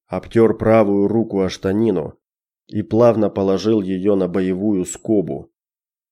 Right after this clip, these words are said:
Указательный палец мягко лёг на спусковой крючок.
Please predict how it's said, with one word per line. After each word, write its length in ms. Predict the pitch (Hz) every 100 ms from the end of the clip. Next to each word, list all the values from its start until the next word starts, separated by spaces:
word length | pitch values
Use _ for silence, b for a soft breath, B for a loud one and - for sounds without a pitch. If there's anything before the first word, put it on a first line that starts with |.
| _
Указательный 680 | 92 98 95 110 113 110 107
палец 460 | - 107 110 98 -
мягко 380 | 101 107 - 98
лёг 280 | 104 110 95
на 120 | 90
спусковой 680 | - 92 - 95 98 107
крючок. 680 | - 87 82 - 117 85